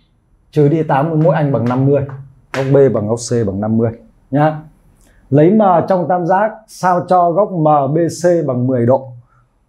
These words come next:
Vậy M B C bằng mười độ, chúng ta chấm lấy một vị trí áng khoảng bằng mắt đã để chúng ta hiểu về cách vẽ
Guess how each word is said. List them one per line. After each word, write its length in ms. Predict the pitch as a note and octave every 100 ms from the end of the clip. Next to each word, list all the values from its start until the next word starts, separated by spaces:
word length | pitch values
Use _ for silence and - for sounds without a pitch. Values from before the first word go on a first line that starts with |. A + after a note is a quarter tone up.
| -
Vậy 160 | F3
M 100 | G3
B 280 | D#3+ D#3 D#3 F#3 F3+ F#3+
C 220 | F#3+ E3
bằng 180 | D3 D3
mười 160 | C#3+
độ, 200 | D3 D#3+ D#3
chúng 140 | D#3+
ta 140 | E3+ E3 - _
chấm 220 | D#3+ E3
lấy 120 | F#3+ A3
một 160 | G3+ C3+
vị 180 | D#3+ -
trí 180 | C#3 F3
áng 320 | - B2+ E3
khoảng 220 | F#3 G2+
bằng 140 | A#2+ C#3+
mắt 180 | F3+ F3+
đã 260 | F#3+ F#3+ -
để 160 | B2+ G2+ A2
chúng 160 | C#3+
ta 280 | D#3 D3+ C3+ - _ _ _ _ _ _ _ _ _ _ _ _ - _ _ _ _ -
hiểu 240 | A#2+ C#3
về 160 | F#2+ A2+
cách 120 | C3+ A#2+
vẽ 200 | - E3